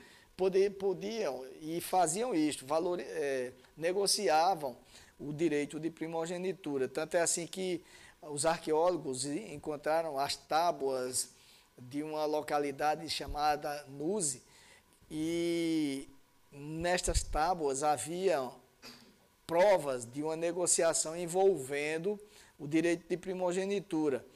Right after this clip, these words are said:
Há relatos, por exemplo, de que irmãos trocaram, fizeram uma negociação com este direito por algumas ovelhas. Então, é assim, Esaú não foi enganado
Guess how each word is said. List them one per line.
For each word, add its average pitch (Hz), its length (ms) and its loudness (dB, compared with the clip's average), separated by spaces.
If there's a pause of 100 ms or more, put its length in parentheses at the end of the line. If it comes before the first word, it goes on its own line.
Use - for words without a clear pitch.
(280)
Há 139 200 -2
relatos, 156 600 4
por 139 220 0
exemplo, 160 400 2
de 143 140 -4
que 175 160 -8
irmãos 180 840 -2 (400)
trocaram, 170 800 2 (680)
fizeram 160 460 0
uma 156 60 -2
negociação 147 1040 -2 (380)
com 143 140 -6
este 147 200 -4
direito 139 640 -2 (560)
por 170 200 0
algumas 165 560 2
ovelhas. 151 800 0 (1700)
Então, 233 540 2 (1400)
é 175 140 2
assim, 202 340 6
Esaú 175 720 4
não 214 280 0
foi 208 280 0
enganado 196 920 2